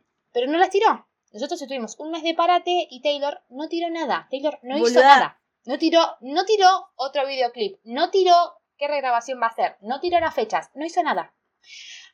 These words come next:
Speaker 1: Así que, bueno, me gustaría cerrar, eh, volviendo a reiterar lo mismo, ¿no?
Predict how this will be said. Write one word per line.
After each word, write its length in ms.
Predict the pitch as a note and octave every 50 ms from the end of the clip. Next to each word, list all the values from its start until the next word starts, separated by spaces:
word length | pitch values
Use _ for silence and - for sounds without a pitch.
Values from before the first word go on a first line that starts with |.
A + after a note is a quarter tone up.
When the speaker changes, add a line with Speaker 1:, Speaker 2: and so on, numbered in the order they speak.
| _
Speaker 1:
Así 260 | - A#3+ - C#4+ C#4+
que, 320 | - E4 E4+ F#4+ G#4 F#4 - _ _ _ _ _ _ _ _ _ _ _ _ _ _
bueno, 340 | - D4+ D#4 A3+ - - _ _ _ _ _ _ _
me 80 | G#3+ G3+
gustaría 320 | G3 - A#3 A#3 C#4+ E4+
cerrar, 340 | E4+ D#4+ C4+ C4+ C#4+ F4 F#4 - _ _ _ -
eh, 200 | G3+ G3+ G3 F#3+
volviendo 420 | G3+ G3 F#3+ G#3 A3+ B3+ C#4+ D#4 F4 E4
a 140 | - G3+ F#3+
reiterar 420 | F#3 F#3+ F#3 F3+ F3+ F#3 F#3 G3 A#3
lo 120 | C4 A#3+
mismo, 380 | A#3 D4 E4+ D4 A3 E3+ E3 D#3+
¿no? 340 | E3+ E3+ F#3+ C#4 E4+ -